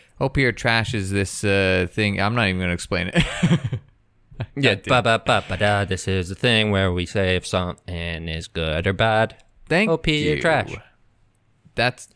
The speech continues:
Speaker 1: dope. I'm glad
Speaker 2: I got the
Speaker 1: that
Speaker 2: song
Speaker 1: you
Speaker 2: still.
Speaker 1: got the
Speaker 2: Yeah, I got it
Speaker 1: thingy, though.
Speaker 2: memorized.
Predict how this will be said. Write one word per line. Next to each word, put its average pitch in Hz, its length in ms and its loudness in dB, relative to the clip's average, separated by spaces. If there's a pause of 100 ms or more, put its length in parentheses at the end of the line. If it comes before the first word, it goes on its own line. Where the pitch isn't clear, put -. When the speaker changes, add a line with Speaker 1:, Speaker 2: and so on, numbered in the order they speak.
Speaker 1:
dope. 131 340 0
I'm 87 240 -4
glad 107 240 0
Speaker 2:
I 107 60 4
got 143 120 2
the - 60 0
Speaker 1:
that 95 80 4
Speaker 2:
song 127 220 2
Speaker 1:
you 90 80 -2
Speaker 2:
still. 113 260 2
Speaker 1:
got - 120 -12
the 104 80 0
Speaker 2:
Yeah, 95 100 2
I 101 80 0
got 101 160 2
it 95 60 0
Speaker 1:
thingy, 98 40 -4
though. 95 80 2
Speaker 2:
memorized. 87 440 -2